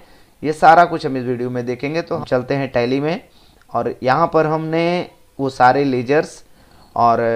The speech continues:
आइटम्स बना रखे हैं, जिसने, जिसको भी,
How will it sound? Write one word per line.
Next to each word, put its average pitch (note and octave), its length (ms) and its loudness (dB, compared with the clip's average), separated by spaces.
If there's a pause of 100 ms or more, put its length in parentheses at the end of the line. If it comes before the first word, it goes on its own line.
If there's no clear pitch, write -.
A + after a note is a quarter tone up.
(360)
आइटम्स B2+ 460 0
बना C3+ 280 4
रखे D3+ 280 2
हैं, E3+ 160 -4
जिसने, D3 380 -6
जिसको C#3 380 -2
भी, F3 240 0